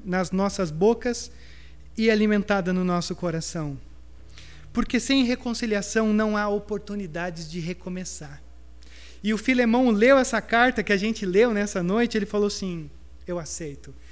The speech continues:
E foi a partir daí, desse passo, desse alto preço que o Filemão passou, pra que Onésimo então pudesse se encontrar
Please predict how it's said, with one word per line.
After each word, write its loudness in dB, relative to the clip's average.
E -4
foi -2
a 0
partir -2
daí, -2
desse -4
passo, -6
desse -2
alto 0
preço -2
que 4
o 0
Filemão 6
passou, 0
pra 0
que -2
Onésimo 0
então -4
pudesse -8
se -6
encontrar -8